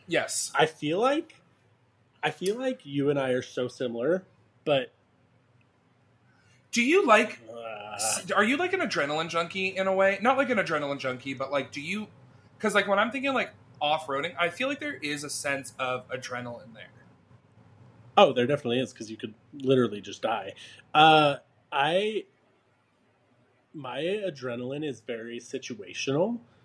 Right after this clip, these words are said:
Speaker 1: Okay.
Speaker 2: Like, I really enjoy off-roading.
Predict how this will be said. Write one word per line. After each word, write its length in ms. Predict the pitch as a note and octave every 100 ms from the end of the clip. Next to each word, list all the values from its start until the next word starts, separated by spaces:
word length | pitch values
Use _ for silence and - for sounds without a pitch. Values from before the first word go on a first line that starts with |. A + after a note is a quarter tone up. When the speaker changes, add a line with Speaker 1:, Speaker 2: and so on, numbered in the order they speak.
| _ _ _ _ -
Speaker 1:
Okay. 160 | C3 C3
Speaker 2:
Like, 340 | C3 - - _ _ _ _ _ _
I 160 | B2+ D3
really 600 | D3 B2 C3 C#3+ D#3 F3
enjoy 300 | E3+ B2+ B2
off-roading. 600 | A2+ A#2 B2+ A2 G#2+ B2